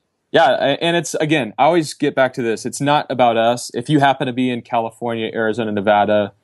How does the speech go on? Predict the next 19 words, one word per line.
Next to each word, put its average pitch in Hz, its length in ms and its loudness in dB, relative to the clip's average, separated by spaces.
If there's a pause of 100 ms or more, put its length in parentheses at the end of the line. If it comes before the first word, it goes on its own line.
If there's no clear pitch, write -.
(340)
awesome. 110 460 2
We 110 80 0
would 104 160 0
love 107 300 0
to 117 100 -4
feed 113 240 -2
you 104 80 0
and 104 80 -2
your 98 100 -6
family. 104 440 0
But 107 400 2
if - 160 -6
you're 107 100 0
not, 127 480 2
or 113 220 -4
even 160 180 0
if 143 140 -4
you 120 180 0
are, 110 400 2